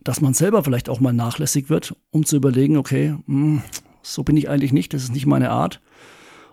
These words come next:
Und das soll ich vielleicht mal mehr Rückgrat zeigen. Das soll ich mehr zu mir stehen, zu meinem wahren Kern stehen und nicht mich verbiegen lassen, mein Rückgrat mit einem Gummiband austauschen,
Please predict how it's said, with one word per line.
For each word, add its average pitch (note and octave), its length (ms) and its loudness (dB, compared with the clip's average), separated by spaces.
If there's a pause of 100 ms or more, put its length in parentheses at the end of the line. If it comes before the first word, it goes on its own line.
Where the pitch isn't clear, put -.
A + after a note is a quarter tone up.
Und C3+ 420 4
das B2 160 -2
soll C3+ 160 -2
ich C#3 80 -4
vielleicht C3 280 -2
mal C3 120 2
mehr C3+ 160 2
Rückgrat C#3 320 -4
zeigen. A2+ 260 -4
Das A2+ 140 -6
soll A#2+ 160 -4
ich A#2+ 80 -4
mehr A#2+ 180 0
zu B2 140 -2
mir C3+ 240 2
stehen, D#3 500 -2
zu - 140 -6
meinem A#2+ 460 0 (180)
wahren C3+ 600 -2
Kern C#3+ 300 -2
stehen D3 420 -2 (540)
und C3+ 180 4
nicht D3+ 220 4
mich D3 180 0
verbiegen C#3+ 460 2
lassen, D3 380 0 (420)
mein C3 240 2
Rückgrat C#3 400 0
mit C3+ 140 0
einem C3 120 0
Gummiband D#3 400 0
austauschen, C#3 600 -2